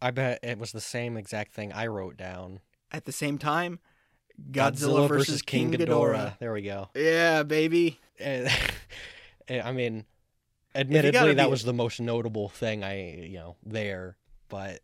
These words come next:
Speaker 1: if we're gonna talk about something on the podcast, that's instantly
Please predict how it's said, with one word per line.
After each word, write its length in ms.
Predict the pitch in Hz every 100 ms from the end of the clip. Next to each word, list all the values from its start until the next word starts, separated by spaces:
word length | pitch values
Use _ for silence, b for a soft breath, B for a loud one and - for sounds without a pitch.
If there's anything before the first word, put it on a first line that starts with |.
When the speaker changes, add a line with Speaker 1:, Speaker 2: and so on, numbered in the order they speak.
| -
Speaker 1:
if 220 | 113 110
we're 80 | 117
gonna 160 | 113 104
talk 240 | 120 107
about 200 | 104 95
something 300 | - 107 104
on 120 | 101
the 60 | 95
podcast, 720 | - 110 101 95 98 87 -
that's 440 | - 101 - - -
instantly 640 | 123 110 - 104 101 90